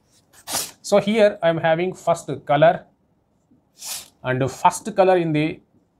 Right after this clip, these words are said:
coding, and the second color, and the third one is a multiplier, and the fourth one is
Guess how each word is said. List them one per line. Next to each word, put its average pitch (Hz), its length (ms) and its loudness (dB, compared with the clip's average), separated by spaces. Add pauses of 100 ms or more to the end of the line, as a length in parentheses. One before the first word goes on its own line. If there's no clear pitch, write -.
(440)
coding, 151 440 0 (1200)
and 120 260 -4
the 123 100 -2
second 160 500 -2
color, 160 420 0 (2500)
and 117 220 -4
the 120 60 -4
third 165 280 4
one 175 180 2
is 151 240 -2
a 139 80 -2
multiplier, 151 800 -2 (2500)
and 123 100 -10
the 127 60 -8
fourth 175 320 -2
one 165 260 -2
is 147 220 -4